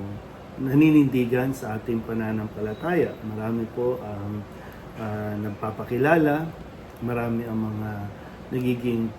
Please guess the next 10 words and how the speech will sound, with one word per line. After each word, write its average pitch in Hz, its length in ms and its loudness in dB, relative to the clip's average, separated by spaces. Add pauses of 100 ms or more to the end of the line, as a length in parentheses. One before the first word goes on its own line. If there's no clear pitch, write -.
(120)
preacher, 160 580 6 (520)
at 113 180 -6
dahil 113 300 0
sila 113 400 0
po 120 240 2
ay 107 320 -2
magaling 113 440 2
magsalita, 123 760 0 (320)
maraming 185 400 6
mga 120 340 0